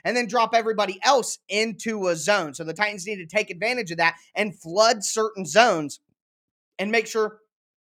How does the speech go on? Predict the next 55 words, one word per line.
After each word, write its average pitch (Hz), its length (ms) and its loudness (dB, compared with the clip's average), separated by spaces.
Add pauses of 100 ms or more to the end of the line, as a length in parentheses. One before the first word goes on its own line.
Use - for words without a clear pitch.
(220)
that 185 140 -4
there 226 140 4
are 226 60 4
more 220 180 4
receiving 262 520 -2
options 185 520 0 (260)
in 240 220 2
the 214 80 2
zone 190 320 4
area 185 500 0 (100)
than 208 140 0
the 202 60 0
Bengals 196 380 2
have 175 180 -2
defenders 165 500 0 (220)
to 196 80 -6
guard 190 340 6
those 165 240 0
zones. 151 320 0
Now, 170 140 -2
quickly, 330 460 0 (260)
uh, 175 340 4 (140)
this 220 240 0
is 180 80 -10
the 196 80 4
last 254 280 4
thing 254 140 2
I 254 40 2
wanna 233 180 0
talk 208 240 4
about, 202 180 6
about 196 160 2
the 196 80 -4
Bengals 196 380 -2
defense. 208 320 -4
I - 20 -4
wanna 208 160 -4
talk 208 240 -2
about 196 160 -2
their 185 140 0
red 165 280 0
zone 165 280 0
defense. 151 420 -6
So 165 80 -6
the 156 60 -6
Bengals 233 280 0
are 214 60 -6
gonna 214 160 -2
do 202 140 -6
two 311 260 -4
things 254 460 2 (320)
in 262 160 6
the 247 80 2
red 196 260 2
zone. 113 160 -10